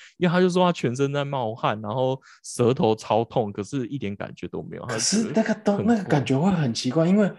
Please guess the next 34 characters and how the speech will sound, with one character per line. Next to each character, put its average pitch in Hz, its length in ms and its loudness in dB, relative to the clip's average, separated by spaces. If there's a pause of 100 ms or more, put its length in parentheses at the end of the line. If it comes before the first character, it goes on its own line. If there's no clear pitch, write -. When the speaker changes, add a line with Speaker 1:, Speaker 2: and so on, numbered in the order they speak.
(260)
Speaker 2:
我 135 120 0
们 123 180 -2
平 131 160 2
常 135 160 6
在 151 120 4
吃 135 300 -4
辣 117 260 0
的 98 100 -10
时 104 220 -10
候 107 180 -4
会 120 140 -4
觉 104 160 -6
得 - 100 -8
好 104 220 -8
吃， 110 200 -12
是 123 140 -6
因 120 160 -2
为 127 100 -2
它 127 120 2
除 113 260 -8
了 107 80 -6
那 117 100 -6
个 110 120 -6
辣 110 400 -2
之 110 240 -10
外， 110 160 -4
它 113 220 -8
可 - 120 -16
能 107 100 -12
还 110 100 -8
有 107 120 -2
咸 - 340 -10
有 104 220 -10
甜。 117 420 -12